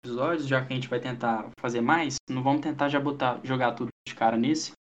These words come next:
E com isso, vou me despedir por agora. Espero muito em breve já postar mais um episódio aí pra todo mundo ouvir. Muitíssimo obrigado por ter escutado até aqui. Não deixe de seguir a gente lá nas redes sociais,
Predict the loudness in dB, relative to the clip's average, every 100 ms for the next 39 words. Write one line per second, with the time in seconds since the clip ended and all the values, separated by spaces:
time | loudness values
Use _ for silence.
0 | _ _ _ _ _ _ _ _ -2 0
1 | 0 0 4 6 6 2 -4 -4 -2 2
2 | 4 4 0 0 0 0 0 2 4 4
3 | 2 0 -2 -8 _ _ _ _ -20 -4
4 | 4 6 6 6 6 4 4 2 4 4
5 | 4 0 -2 -4 0 0 0 0 2 4
6 | 4 2 -2 -4 -2 -2 0 -2 -2 -4
7 | -2 0 2 0 -2 0 -2 -2 -14 _
8 | _ 2 4 4 0 0 2 2 4 4
9 | 2 0 -2 -2 0 2 2 -2 -10 _
10 | -14 -6 4 6 6 2 0 -2 0 2
11 | 0 -4 _ _ _ -2 4 6 4 2
12 | -2 0 2 2 2 0 2 2 2 0
13 | -4 -2 -4 2 6 8 8 4 -2